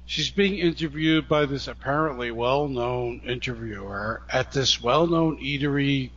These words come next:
come whatever it is, plot spot. And it's just like, that's pretty much the story. There's some digressions going on during it. But it's, like, so twisted. It's so crazy. It works.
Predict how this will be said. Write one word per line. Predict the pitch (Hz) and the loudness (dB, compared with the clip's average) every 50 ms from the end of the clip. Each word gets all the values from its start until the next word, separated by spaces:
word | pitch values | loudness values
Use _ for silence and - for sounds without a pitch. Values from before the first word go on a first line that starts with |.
| - - | -8 -4
come | - 143 135 135 135 123 | 0 2 2 4 2 2
whatever | 123 123 120 120 117 110 110 107 | 0 2 2 2 0 0 -2 -6
it | 98 101 | -6 -8
is, | 101 104 101 - | -8 -4 -4 -4
plot | - - 110 101 101 98 - - - | -4 -4 -2 0 0 0 0 -2 -2
spot. | - - - 110 104 104 101 - - - - - - - - - - | -2 0 0 0 0 0 -2 -4 -8 -14 -18 -18 -18 -18 -12 -4 0
And | 139 147 165 | 0 2 2
it's | 156 143 - - - | 2 2 2 0 0
just | 165 - - - | 2 0 2 2
like, | 190 165 - - | 0 0 0 0
that's | - 196 202 - - - - | 2 2 2 2 -2 -10 -12
pretty | - - - 214 240 240 | -10 -6 -4 -2 0 2
much | 240 233 214 - - | 2 2 2 0 0
the | 135 | 2
story. | - - - - - 110 110 123 143 165 180 175 | 2 0 0 0 -4 -2 0 2 2 2 2 2
There's | - - 175 175 | 2 2 2 2
some | 175 - 220 208 202 | 4 4 2 2 4
digressions | 170 165 139 131 127 - 135 131 131 127 - - 151 139 127 120 | 4 4 4 4 2 2 2 2 2 2 0 -2 -2 -4 -4 -4
going | - 139 135 131 131 135 131 | -4 -4 -2 -2 -2 0 2
on | 127 127 123 | 2 0 0
during | 110 117 113 110 117 127 143 156 | -2 -4 -6 -4 -2 -2 0 0
it. | 160 - - - - - - - - | -2 -2 -4 -10 -16 -18 -18 -8 0
But | - 156 160 | 2 2 4
it's, | 156 - - - - - 208 | 4 6 4 6 4 4 2
like, | 185 - - | 0 0 0
so | - - - - - 240 247 226 - | 2 2 4 4 4 4 2 2 0
twisted. | - - - 135 123 110 - - - - - - | -2 -4 -2 0 0 0 0 -2 -4 -6 -10 -6
It's | - 156 - | -2 2 4
so | - - - 226 220 | 4 6 6 4 2
crazy. | - - - - - 117 113 113 120 113 110 120 120 - | 0 -4 -10 -6 -4 -2 0 0 0 -2 -4 -6 -6 -8
It | - 131 113 104 - | -8 -10 -10 -10 -8
works. | 107 107 123 135 160 156 - - - - - | -6 -4 -2 -2 -2 -2 0 0 0 0 -2